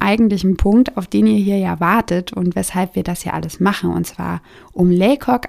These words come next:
als Filmlocation. Das Coole an Laycock ist, oder das, was es so besonders macht, ist, dass die meisten erhaltenen Häuser im Dorf aus dem achtzehnten Jahrhundert stammen oder sogar noch älter sind.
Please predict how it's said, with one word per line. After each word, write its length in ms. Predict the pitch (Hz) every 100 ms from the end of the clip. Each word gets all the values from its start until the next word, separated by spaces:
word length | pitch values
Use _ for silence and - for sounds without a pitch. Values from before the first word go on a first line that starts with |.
| -
als 200 | 196 -
Filmlocation. 880 | - 214 185 - - - - - - _ _ _ _ _ _ _ _ -
Das 380 | 190 185 -
Coole 400 | - - 330 277
an 140 | 202 196
Laycock 420 | 185 214 180 -
ist, 160 | - -
oder 140 | 180
das, 200 | 196 185
was 160 | 180 -
es 140 | 180
so 100 | 185
besonders 480 | 175 180 185 180 -
macht, 280 | 156 - -
ist, 260 | 190 -
dass 220 | 185 180
die 180 | - 180
meisten 400 | 180 196 240 -
erhaltenen 720 | 185 175 185 - 190 185 202
Häuser 320 | 175 185 190 175
im 160 | 175
Dorf 320 | 175 175 180 -
aus 140 | 175
dem 180 | - 175
achtzehnten 380 | - - 180 175
Jahrhundert 440 | 175 170 196 185 -
stammen 420 | - 160 160 - -
oder 320 | 202 214 220
sogar 260 | 190 196 190
noch 280 | 190 - -
älter 320 | 165 170 170
sind. 300 | 160 -